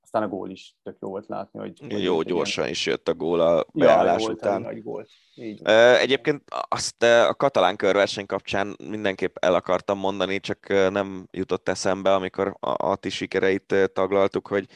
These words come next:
Speaker 2: volt egy hasonló sztori. Az első szakasz után, ö, Sonny Colbrellit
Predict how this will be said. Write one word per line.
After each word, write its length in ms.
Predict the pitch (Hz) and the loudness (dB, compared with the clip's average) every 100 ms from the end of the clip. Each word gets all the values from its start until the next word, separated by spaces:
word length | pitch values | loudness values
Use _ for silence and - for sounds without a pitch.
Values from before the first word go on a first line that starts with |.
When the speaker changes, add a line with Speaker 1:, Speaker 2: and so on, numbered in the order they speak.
| - _ | -20 _
Speaker 2:
volt 220 | 110 113 | 0 0
egy 100 | 90 | 0
hasonló 420 | 104 98 98 82 80 | -4 -4 0 0 0
sztori. 380 | - 90 78 _ _ _ _ - | -2 -2 -4 _ _ _ _ -8
Az 180 | 90 90 | -2 2
első 360 | 98 95 90 | 2 2 -2
szakasz 360 | 92 101 87 - | -2 -2 -4 -4
után, 440 | 92 87 85 82 | -6 0 0 0
ö, 220 | 85 82 | -2 -2
Sonny 300 | 87 101 90 | -2 -6 -6
Colbrellit 880 | 80 95 87 82 82 80 82 - - | -2 0 0 2 2 2 0 -4 -8